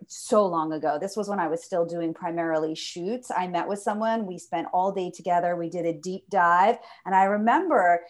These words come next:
she, at the end of it, she gave me three words to describe my brand. And it was breezy, unexpected, and purposeful. Those are the three words that she gave for my brand. And I took those words and I incorporated them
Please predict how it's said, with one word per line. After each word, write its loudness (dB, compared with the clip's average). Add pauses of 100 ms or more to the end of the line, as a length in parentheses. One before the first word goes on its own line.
(140)
she, -2
at -2
the -4
end 2
of 0
it, 4
she -8
gave -2
me -10 (100)
three -2
words 0
to -8
describe 0
my 0
brand. 0
And 0
it -4
was -2
breezy, -4 (220)
unexpected, -2 (120)
and -8
purposeful. -4
Those 2
are 2
the 2
three 0
words 0
that -4
she -10
gave -4 (340)
for 2
my 0
brand. 0
And -4
I 0
took -6
those 4
words 2
and -2
I 0
incorporated 0
them 2